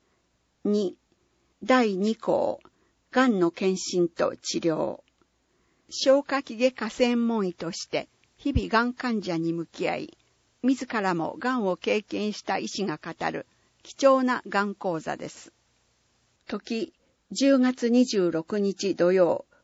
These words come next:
午後二時から三時。受付は午後一時半から。講師、木野康二氏。八千代病院医師。定員六十人。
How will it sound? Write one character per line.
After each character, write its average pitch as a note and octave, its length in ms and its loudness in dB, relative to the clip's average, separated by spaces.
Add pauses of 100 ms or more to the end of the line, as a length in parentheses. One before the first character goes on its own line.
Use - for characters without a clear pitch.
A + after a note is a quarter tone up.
(120)
午 A#3 100 4
後 A#3+ 160 0
二 G#3 140 2
時 G3 100 -6
か D#3+ 160 -8
ら - 140 -8
三 E3 340 -2
時。 - 220 -12 (580)
受 A#3+ 220 2
付 A#3 300 0
は G#3 200 2
午 A#3 160 6
後 G#3+ 180 0
一 F#3 260 -6
時 - 120 -2
半 F3+ 300 0
か - 160 -10
ら。 D2 180 -4 (920)
講 A3 240 2
師、 - 320 -10 (400)
木 B3 300 0
野 D#3+ 240 -2
康 F#3+ 360 0
二 - 140 -10
氏。 - 260 -10 (640)
八 F#3+ 140 -2
千 - 160 0
代 A#3+ 120 8
病 G#3 320 2
院 D3+ 320 -4
医 - 120 -6
師。 - 320 -8 (760)
定 A#3+ 280 6
員 A3 360 0
六 F#3+ 300 -4
十 F#3+ 260 0
人。 - 280 -6